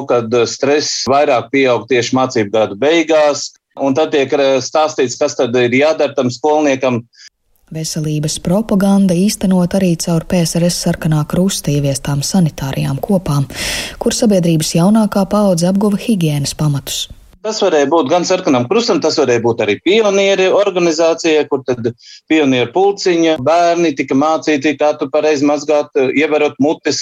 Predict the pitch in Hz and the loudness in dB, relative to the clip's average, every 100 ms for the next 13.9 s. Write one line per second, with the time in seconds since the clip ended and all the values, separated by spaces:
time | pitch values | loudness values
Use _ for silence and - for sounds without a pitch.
0 | - 151 151 151 151 139 147 139 147 135 | -2 0 2 2 2 2 0 0 -2 -2
1 | 123 151 160 147 156 - - - - - | -2 0 0 0 -2 -2 -14 -20 -20 -20
2 | - 151 147 156 156 147 156 160 139 151 | -6 -2 0 2 0 0 0 0 0 0
3 | 160 156 131 131 151 156 156 156 151 151 | 2 0 2 2 2 2 0 0 0 0
4 | 151 151 147 147 139 139 139 135 135 127 | 0 2 2 2 2 2 2 2 0 -2
5 | 151 160 151 151 151 151 151 151 139 151 | 0 0 0 -2 0 0 2 0 0 0
6 | 139 135 151 156 151 156 160 - 143 160 | 0 0 0 2 2 0 -4 -2 0 2
7 | 160 160 156 156 147 160 147 143 147 131 | 0 0 2 0 -2 -2 -2 0 -2 -2
8 | - _ - - _ 160 185 175 170 139 | -10 _ -20 -20 _ -2 2 2 0 0
9 | 160 170 147 127 156 151 131 147 139 131 | -2 0 0 0 0 0 0 -2 0 0
10 | 113 - 160 175 175 156 156 - 151 - | -2 -2 -2 0 0 0 0 -2 -4 -2
11 | 120 113 139 139 117 113 110 127 135 127 | -4 0 2 2 0 0 0 0 0 0
12 | 113 117 117 123 113 - 120 123 120 143 | 0 0 0 0 -2 0 0 0 -4 0
13 | 160 160 165 139 120 110 127 165 156 | 0 0 0 2 0 0 0 0 2